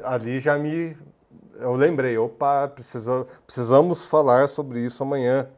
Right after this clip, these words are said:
E aí o Evandro vem aqui, né, preocupado com a umidade relativa, né, lá na Bahia. Ele comenta que a amplitude térmica lá pra região dele também, né, indo ali de dezesseis graus até a trinta graus no período da tarde, enfim.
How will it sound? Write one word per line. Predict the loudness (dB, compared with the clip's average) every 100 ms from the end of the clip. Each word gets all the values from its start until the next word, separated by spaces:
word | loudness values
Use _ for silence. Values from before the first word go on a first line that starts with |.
| _ _ -20 _ -8
E |
aí | -4
o | 2
Evandro | 4 4 4 2 0
vem | 0 0
aqui, | -2 -6 -6 -4
né, | -2 -4
preocupado | -6 -10 -8 0 2 2 -2
com | -8 -6 -2
a | -2
umidade | -2 -2 -4 -4
relativa, | -8 -8 -10 -10 -6 -4 -4 -6 -12 _ _ _
né, | -10 -6
lá | -6
na | -6
Bahia. | -10 -10 -8 -6
Ele | -8 -8
comenta | -10 -8 -6 -8
que | -8
a | -12
amplitude | -12 -16 -16 -18
térmica | -8 -6 -6 -10 -10
lá | -6 -4 -4 -8 _ _ _
pra | _ -12
região | -8 -8 -6
dele | -4 -6
também, | -8 -10 -6 -6 -6 -8
né, | -8 -8
indo | -6 -8
ali | -6 -10
de | -12
dezesseis | -14 -12 -10 -10 -10
graus | -6 -2 0 0 -2
até | -6 -4 -2 0
a | -2
trinta | -8 -12 -10 -10
graus | -8 -6 -4 -6 -10 -20 _ _ _
no | -12
período | -10 -8 -8
da | -10 -4
tarde, | -2 0 -2 -4
enfim. | -10 -6 -6